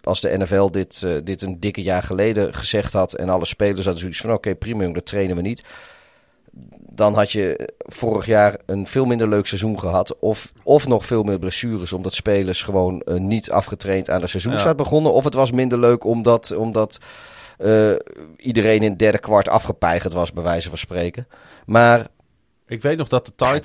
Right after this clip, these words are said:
Speaker 1: dit is gewoon
Speaker 2: een, eh,
Speaker 1: kwalijk.
Speaker 2: ik weet nog dat de Titans een corona-uitbraak hadden. En die zijn echt, die hebben echt twee, drie weken de trainingsfaciliteiten dicht moeten hebben.
Speaker 1: Ja, toen
Speaker 2: Nou,
Speaker 1: waren ze, was toch zo'n filmpje dat ze ergens
Speaker 2: die
Speaker 1: op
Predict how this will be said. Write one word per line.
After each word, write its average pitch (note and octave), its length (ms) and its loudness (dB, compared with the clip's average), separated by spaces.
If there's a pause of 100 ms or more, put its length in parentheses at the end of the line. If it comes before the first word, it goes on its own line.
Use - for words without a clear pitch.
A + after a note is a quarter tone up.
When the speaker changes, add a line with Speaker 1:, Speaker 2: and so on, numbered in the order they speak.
(120)
Speaker 1:
dit F#2 40 -8
is - 100 -4
gewoon - 220 -2
Speaker 2:
een, A2+ 60 -2
eh, A2 60 -2
Speaker 1:
kwalijk. D#2+ 360 -4
Speaker 2:
ik - 220 -20
weet B2 120 -2
nog A#2 100 -8
dat A#2+ 140 -6
de A2+ 100 -12
Titans C3+ 260 0
een A2 160 -8
corona-uitbraak G#2 880 -6
hadden. F#2 320 -10 (680)
En G#2+ 140 -10
die G#2 140 -10
zijn A2 280 -2
echt, C#3+ 200 -6
die G#2+ 120 -6
hebben - 180 -4
echt - 160 -12
twee, C3 220 -4
drie A2+ 220 -10
weken G#2+ 280 -4
de G2 80 -16
trainingsfaciliteiten G2+ 1000 -8
dicht B2 180 -10
moeten F#2 240 -8
hebben. E2+ 280 -8
Speaker 1:
Ja, B2 220 -6
toen B2+ 160 -10
Speaker 2:
Nou, B2+ 120 0
Speaker 1:
waren A#2 140 -2
ze, C#3 120 -4
was C#3 180 -4
toch D#3+ 140 -4
zo'n B2 100 -4
filmpje E3+ 440 0
dat B2 140 2
ze G#2+ 100 0
ergens C3+ 260 4
Speaker 2:
die - 20 4
Speaker 1:
op A3 60 4